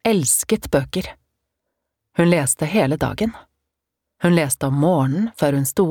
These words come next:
opp. Hun leste om kvelden før hun skulle legge seg. Hun leste om kvelden etter at hun hadde lagt seg. Når mammaen eller pappaen hennes kom inn,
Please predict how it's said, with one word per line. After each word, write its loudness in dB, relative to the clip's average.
opp. -4
Hun 4
leste 0
om 0
kvelden 0
før 2
hun 0
skulle -2
legge 0
seg. 0
Hun 6
leste 2
om -4
kvelden 0
etter 0
at -4
hun 4
hadde 2
lagt -2
seg. 2
Når 4
mammaen 4
eller 2
pappaen 0
hennes 2
kom 2
inn, 2